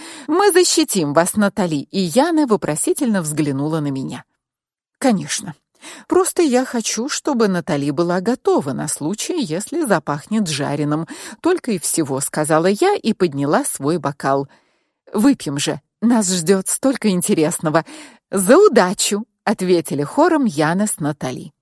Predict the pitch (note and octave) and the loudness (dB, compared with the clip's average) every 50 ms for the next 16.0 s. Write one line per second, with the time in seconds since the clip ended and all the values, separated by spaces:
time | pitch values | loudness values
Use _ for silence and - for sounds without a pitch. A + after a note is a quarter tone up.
0 | _ _ _ _ _ _ _ _ _ _ - G3+ F#3 A#3+ B3 - A#3 A#3 - F#3 | _ _ _ _ _ _ _ _ _ _ -2 2 4 4 4 2 -2 -2 -2 -2
1 | F#3 G#3 A#3 C#4+ E4 E4+ D#4+ - - F#3+ F3+ G3+ B3+ C#4+ - C4+ A3+ - A3 G#3+ | 0 0 0 0 0 -2 -6 -6 -6 -4 -4 -2 -2 -4 -4 -6 -6 -6 -4 -2
2 | G3 C4 C#4 C4+ B3 B3 A3+ - - - - G3+ G3 - - G3+ G3+ F#3 F3 G#3+ | 0 0 -2 -2 -4 -6 -6 -6 -8 -6 -4 -6 -6 -4 -4 -4 -2 0 0 2
3 | A3+ G#3+ G#3 G3 E3+ E3 D#3+ D#3+ E3 - - - E3+ E3+ - - - C#3+ C#3+ D3 | 2 2 0 0 0 -2 -2 -2 -4 -4 -4 -6 -6 -6 -6 -6 -6 -4 -4 -2
4 | D3 D3+ D3+ D3+ D3+ E3+ D3 - - - - - D3 D3 D#3+ F#3 - G3+ G3+ A3+ | -2 -2 -2 -2 -2 -4 -4 -6 -8 -10 -6 -6 -4 -4 -4 -4 -2 -2 0 0
5 | D4 E4+ E4 _ _ _ _ _ _ _ _ _ _ - - F#3+ F3+ D#3+ E3 D3 | 0 0 -2 _ _ _ _ _ _ _ _ _ _ -2 0 0 2 2 0 0
6 | - G#3 G#3+ G#3+ G3 F#3 - - - A2+ - G#3 - _ _ _ _ _ _ _ | 0 0 0 -2 -2 -4 -6 -6 -6 -6 -8 -10 -14 _ _ _ _ _ _ _
7 | _ _ _ _ _ _ _ _ _ _ _ _ _ _ _ - - A3+ A3 A#3 | _ _ _ _ _ _ _ _ _ _ _ _ _ _ _ -2 0 4 4 4
8 | G#3+ G#3 - - - A#3 A3+ G#3 G3 E3 C#3+ - - - D#3+ D3+ D3+ D3 D3 D3 | 4 4 2 0 0 2 2 2 2 2 0 -2 -2 -4 -4 -2 -2 -2 -2 -2
9 | C3+ D3+ D3 C#3+ C#3+ D3 D3 - - D#3 C#3 C3 C3+ - - - - _ _ _ | -2 -2 0 0 0 -2 -2 -4 -4 -4 -4 -6 -4 -6 -8 -10 -10 _ _ _
10 | - - D3+ D#3 D#3 C#3 C#3+ C#3 C#3+ D3 D3 D3 D3+ - - - C#3 C3 C#3+ - | -12 -8 -6 -4 -2 -2 -2 -2 0 0 -2 -2 -2 -4 -6 -6 -8 -10 -10 -10
11 | - D3+ C#3+ - _ _ _ _ _ _ _ _ _ _ _ _ - - A#3 A3 | -14 -16 -16 -18 _ _ _ _ _ _ _ _ _ _ _ _ -4 -2 2 4
12 | C#4 D4 E4 A#3+ A#3 B3 F#3+ A3+ G#3+ - - B3+ B3 A3+ G#3+ F#3+ - G3+ G3 G3 | 6 6 6 4 4 4 4 4 4 2 2 2 4 4 4 4 2 2 2 0
13 | - - - G#3 G3+ - - C4+ C#4 B3+ A#3 A3+ A3 A3 G#3+ - - - - F3+ | 0 0 0 0 0 2 2 4 6 6 6 6 4 2 0 -2 -4 -2 -2 -2
14 | F3+ - - G3 - G#3+ G#3 - - F#3+ F3+ - - F#3 F#3 F#3+ F#3+ F3+ D#3+ D3+ | -2 -2 -4 -2 -2 -2 -2 0 -2 -2 -2 -2 -2 -2 0 0 0 0 -2 -4
15 | - - D3 C#3+ C#3 - - D3+ D#3 D#3+ D3+ D3+ D3 C#3 C3 - E3 - - - | -4 -4 -4 -4 -4 -4 -4 -2 -2 -2 -2 -2 -4 -6 -6 -8 -6 -6 -6 -8